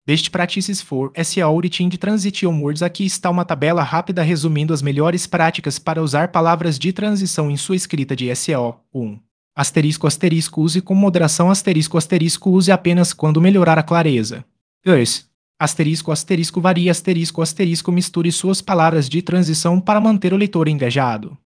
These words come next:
Três, asterisco, asterisco, mantenha relevante, asterisco, asterisco, certifique-se de que as transições se relacionem diretamente ao seu conteúdo. Quatro,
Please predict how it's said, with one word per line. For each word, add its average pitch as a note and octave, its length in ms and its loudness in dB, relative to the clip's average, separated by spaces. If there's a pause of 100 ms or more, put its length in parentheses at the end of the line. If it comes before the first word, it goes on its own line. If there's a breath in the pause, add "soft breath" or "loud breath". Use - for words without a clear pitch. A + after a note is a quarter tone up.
(180)
Três, D#3+ 420 2 (340)
asterisco, E3+ 460 0
asterisco, F#3 500 0
mantenha E3+ 380 4
relevante, F3+ 480 4
asterisco, F3+ 480 2
asterisco, E3+ 540 0
certifique-se F#3 760 -2
de F3 140 0
que F3+ 100 0
as E3+ 80 0
transições F3+ 540 2
se - 100 0
relacionem F#3 580 4
diretamente F3 640 2
ao E3 80 2
seu D#3+ 160 -2
conteúdo. D#3 720 -2 (300)
Quatro, C3+ 340 -2